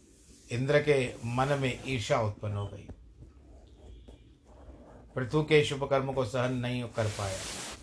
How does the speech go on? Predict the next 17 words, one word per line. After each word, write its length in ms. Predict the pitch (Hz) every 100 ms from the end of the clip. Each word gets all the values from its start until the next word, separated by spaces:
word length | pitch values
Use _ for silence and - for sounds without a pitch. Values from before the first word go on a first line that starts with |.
| - - - - -
अर्थात 380 | 110 135 135 -
मन 120 | 127
में 180 | 135 135
बहुत 200 | 120 131
दुखी 280 | 107 107 127
हुआ, 400 | 117 101 101 101 - - - - - -
क्योंकि 220 | 131 135
जहाँ 260 | 131 131 147
सुना 460 | 147 135 143 147 - - - 120
वहाँ 140 | 135
पृथु 320 | 135 120 139
का 200 | 147 143
ही 100 | 139
नाम 220 | 127 120
हो 120 | 113 107
रहा 180 | 104
था। 260 | 101 98 95